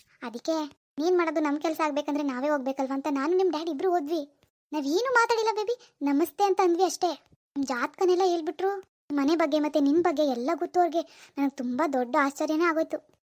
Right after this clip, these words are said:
ಅದಕ್ಕೆ ನಮ್ ಮನೆಗ್ ಬಂದ್ ಪೂಜೆ ಮಾಡಿ ಎಲ್ಲ ಪ್ರಾಬ್ಲಮ್ಮು ಸರಿ ಹೋಗ್ಲಿ, ಆ, ಮನ್ಸಿಗೆ ನೆಮ್ಮದಿನೇ ಇಲ್ಲ ಅಂತ ಹೇಳ್ದೆ. ಆ, ಬಂದ್ ಮಾಡ್ತೀವಿ ಅಂತ ಹೇಳಿದ್ದಾರೆ. ನನ್ಗಂತೂ ಸ್ವಲ್ಪ ಸಮಾಧಾನ ಆಯ್ತು. "ಹೌದಾ, ಓಕೆ ಮಾಮ್, ಪರವಾಗಿಲ್ಲ. ನೀನ್ ಅಲ್ಲಿ ಹೋದ ತಕ್ಷಣ ಎಲ್ಲ ಒಳ್ಳೇದಾಗ್ತಿದೆ." ಒಳ್ಳೆ ಸ್ವಾಮೀಜಿ ಹತ್ರನೇ ಹೋಗಿದ್ಯಾ?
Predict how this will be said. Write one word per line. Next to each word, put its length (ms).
ಅದಕ್ಕೆ 260
ನಮ್ 140
ಮನೆಗ್ 200
ಬಂದ್ 180
ಪೂಜೆ 220
ಮಾಡಿ 560
ಎಲ್ಲ 240
ಪ್ರಾಬ್ಲಮ್ಮು 420
ಸರಿ 240
ಹೋಗ್ಲಿ, 240
ಆ, 360
ಮನ್ಸಿಗೆ 360
ನೆಮ್ಮದಿನೇ 360
ಇಲ್ಲ 120
ಅಂತ 140
ಹೇಳ್ದೆ. 520
ಆ, 100
ಬಂದ್ 240
ಮಾಡ್ತೀವಿ 360
ಅಂತ 160
ಹೇಳಿದ್ದಾರೆ. 300
ನನ್ಗಂತೂ 320
ಸ್ವಲ್ಪ 220
ಸಮಾಧಾನ 440
ಆಯ್ತು. 200
"ಹೌದಾ, 440
ಓಕೆ 160
ಮಾಮ್, 220
ಪರವಾಗಿಲ್ಲ. 440
ನೀನ್ 160
ಅಲ್ಲಿ 140
ಹೋದ 80
ತಕ್ಷಣ 340
ಎಲ್ಲ 200
ಒಳ್ಳೇದಾಗ್ತಿದೆ." 520
ಒಳ್ಳೆ 200
ಸ್ವಾಮೀಜಿ 320
ಹತ್ರನೇ 240
ಹೋಗಿದ್ಯಾ? 360